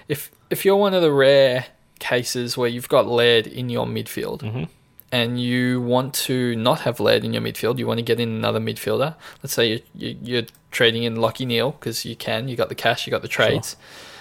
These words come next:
Speaker 1: But your for-, your backline now has these peculiar types. You've got the Ridley, you've got the Short, you've got the Daniel, you've got the May. You've got all four of those bad boys, and you're looking to trade one of them out to Neale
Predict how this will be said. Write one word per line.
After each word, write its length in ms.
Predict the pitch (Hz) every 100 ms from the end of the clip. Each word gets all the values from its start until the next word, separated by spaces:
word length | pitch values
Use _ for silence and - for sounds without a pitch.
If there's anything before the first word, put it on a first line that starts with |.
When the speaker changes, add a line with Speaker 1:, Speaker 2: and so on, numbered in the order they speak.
| -
Speaker 1:
But 280 | - 127 -
your 160 | 156 151
for-, 300 | - 196 -
your 140 | 170
backline 460 | 170 202 - 147 127
now 300 | 135 135 120
has 640 | - 123 117 117 113 - - - - -
these 180 | 131 127
peculiar 640 | 160 143 165 151 143 127
types. 420 | - 139 127 - 143
You've 100 | -
got 220 | 117 -
the 80 | 131
Ridley, 420 | 139 139 139 131
you've 220 | 131 120
got 160 | 120 -
the 60 |
Short, 520 | - - 131 131 120
you've 140 | 123 -
got 320 | 131 110 -
the 120 | 135
Daniel, 760 | 123 135 131 139 135 131 135 135
you've 160 | 120
got 160 | - -
the 80 | 123
May. 420 | 120 113 117 120 -
You've 100 | 131
got 140 | 143 -
all 200 | 147 147
four 320 | - 135 127
of 60 | 117
those 500 | 113 110 107 - - _ -
bad 260 | 117 113
boys, 500 | 113 110 135 - - - _ _ _ _
and 160 | 127 127
you're 120 | 127
looking 580 | 135 139 143 135 135 135
to 120 | -
trade 360 | 135 - 123 110
one 240 | 110 110 120
of 60 |
them 160 | 117 107 -
out 400 | 117 104 - -
to 120 | - 123
Neale 400 | 110 104 117